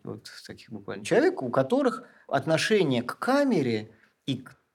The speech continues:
материалу, да, и к, вот, к процессу, да, было не приспособление к какой-то идее там, или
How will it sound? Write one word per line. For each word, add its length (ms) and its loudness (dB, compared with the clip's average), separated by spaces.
материалу, 880 2
да, 280 2
и 120 -4
к, 120 -14
вот, 120 -10
к 40 -20
процессу, 680 2
да, 320 0
было 240 8
не 440 4
приспособление 1160 2
к 20 -14
какой-то 440 -2
идее 640 2
там, 280 -2
или 300 -4